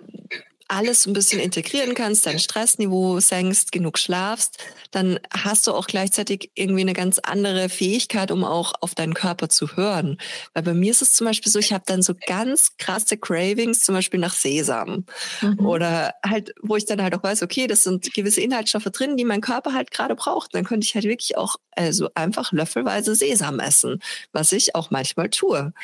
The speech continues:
Speaker 1: Oder Essen in Olivenöl ertränken, weiß ich auch, okay, alles klar, das brauche ich. Brauche ich nicht jeden Tag, zum Glück.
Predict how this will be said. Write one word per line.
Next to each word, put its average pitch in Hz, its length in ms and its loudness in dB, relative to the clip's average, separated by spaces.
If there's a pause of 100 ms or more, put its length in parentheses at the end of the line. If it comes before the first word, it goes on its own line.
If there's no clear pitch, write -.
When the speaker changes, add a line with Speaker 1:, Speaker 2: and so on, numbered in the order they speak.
(480)
Speaker 1:
Oder 175 420 0 (920)
Essen 220 240 2
in 214 160 2
Olivenöl 208 640 0
ertränken, 156 540 -4
weiß 180 220 0
ich - 60 0
auch, 254 140 -4
okay, 254 200 -4
alles - 220 2
klar, 269 120 -2
das 277 140 4
brauche 294 300 0
ich. - 100 -20
Brauche 226 200 -2
ich 269 40 -4
nicht - 220 -2
jeden 180 260 2
Tag, - 400 -4
zum 180 140 0
Glück. - 320 -4